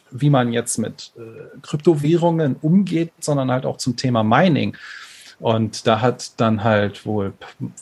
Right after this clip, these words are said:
Wladimir Putin heute in einem Statement zu gesagt, äh, dass, dass er, ja, langsam möchte, dass das Thema hier mal beendet wird und dass man das ins Rollen bringt.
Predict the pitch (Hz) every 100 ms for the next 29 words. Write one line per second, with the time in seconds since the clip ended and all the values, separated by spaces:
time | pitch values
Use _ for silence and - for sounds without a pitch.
0 | - 120 120 110 104 220 226 123 113 117
1 | 117 - 135 143 131 127 127 - 139 135
2 | 131 123 123 - _ _ _ _ _ _
3 | - - - 117 110 117 117 - 113 107
4 | 107 104 - 113 - - - - - _
5 | - 117 - - 117 110 107 101 101 -
6 | _ _ - 147 120 98 - 117 143 151
7 | 165 147 143 147 - 156 143 131 135 -
8 | 135 139 - - - 147 139 127 135 123
9 | 110 104 143 190 - 113 123 120 113 120
10 | - 117 113 - 110 - 110 143 147 107
11 | 101 110 151 151